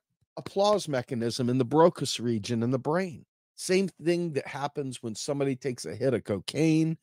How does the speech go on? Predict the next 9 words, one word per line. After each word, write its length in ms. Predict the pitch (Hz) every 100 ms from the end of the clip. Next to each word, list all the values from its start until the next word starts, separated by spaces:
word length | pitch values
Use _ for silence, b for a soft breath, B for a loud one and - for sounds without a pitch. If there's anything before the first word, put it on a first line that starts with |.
| b b _
or 120 | -
any 220 | 147 175
other 180 | 165 151
drug. 360 | 127 120 95 - _ _ _ _ _ _
It's 220 | 120 -
the 140 | 131
same 680 | 123 - - 165 165 165 160 - _ _ _
thing. 260 | 147 123 87
It, 160 | 110